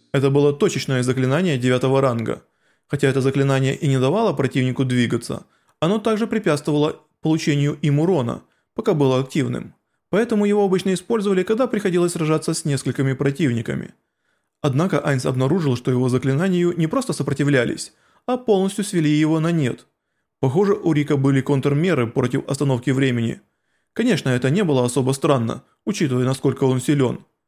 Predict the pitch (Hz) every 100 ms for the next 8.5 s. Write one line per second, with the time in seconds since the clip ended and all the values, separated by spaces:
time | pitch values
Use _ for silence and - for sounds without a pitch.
0 | _ _ _ _ - 123 127 160 170 123
1 | 123 135 - 135 139 202 202 175 160 143
2 | 135 139 151 135 135 - 180 139 117 -
3 | _ _ _ 147 135 139 143 - - -
4 | - 165 143 131 135 135 135 113 - -
5 | _ _ _ _ _ - 208 202 185 180
6 | 208 180 170 - 165 190 160 135 127 139
7 | 131 139 208 202 - 190 160 151 139 131
8 | 143 185 147 127